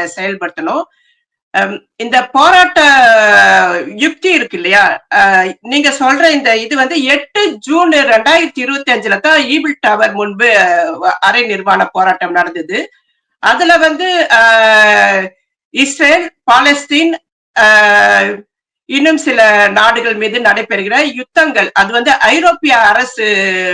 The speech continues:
ஆ, இங்கிலாந்தை சேர்ந்த அரசாங்கம், பிரெஞ்சு, ஆ, ஜெர்மன் சேர்ந்த அரசாங்கம் எல்லாம் இணைந்து அந்த போராட்டத்தை வந்து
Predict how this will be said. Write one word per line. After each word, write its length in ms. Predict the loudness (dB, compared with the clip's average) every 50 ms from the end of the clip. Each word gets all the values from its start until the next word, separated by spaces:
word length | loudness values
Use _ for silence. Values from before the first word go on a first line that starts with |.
| -6 -8 _ _ _ _ _ _ _ _ _ _ -2 0
ஆ, 240 | 2 2 2 2 2 2 0 -2 -6 _ -8
இங்கிலாந்தை 440 | -6 -4 0 0 0 0 0 -2 -4
சேர்ந்த 440 | -6 -4 -4 -2 -4 -2 0 0 2
அரசாங்கம், 720 | 2 2 0 0 -2 -2 -2 -2 0 -2 -4 -4 -6 -8 -6
பிரெஞ்சு, 720 | -2 -2 -2 -2 -4 -6 -8 -4 -4 -2 -2 -4 -6 -4 0 2
ஆ, 300 | 4 4 6 4 4 4 2 0 -2 -6 -8 _ -10 -8 -8 -8 -10 -12 -16 -14 -4
ஜெர்மன் 400 | -2 -2 0 0 0 -2 -4 -4
சேர்ந்த 680 | -6 -8 -8 -8 -6 -2 -2 0 0 0 0 -2 -2 -2
அரசாங்கம் 560 | -4 -4 -4 -4 -4 -4 -4 -2 -2 -4 -2
எல்லாம் 380 | -4 -4 0 0 0 0 0
இணைந்து 800 | -2 -4 -6 -6 -8 -8 -8 -6 -6 -4 -4 -4 -4 -6 -8 -10 _ _ _ _ _ _ _ -4
அந்த 460 | -4 -4 -2 -2 -2 0 -2 -2 -4 -4
போராட்டத்தை 420 | -2 -2 -2 -2 -6 -8 -10 -10
வந்து 460 | -10 -8 -8 -6 -6 -6 -4 -6 -6